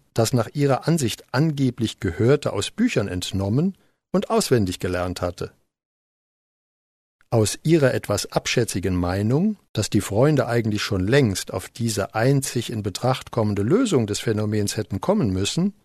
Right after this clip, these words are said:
machte sie keinen Hehl. Beim nächsten Besuch der Freunde war auch sie dann im Zimmer Lorbers anwesend.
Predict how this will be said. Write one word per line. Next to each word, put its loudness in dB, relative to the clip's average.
machte 0
sie 0
keinen 2
Hehl. -2
Beim 0
nächsten 2
Besuch 0
der -2
Freunde 0
war 0
auch 2
sie 0
dann 2
im -4
Zimmer 2
Lorbers 0
anwesend. -4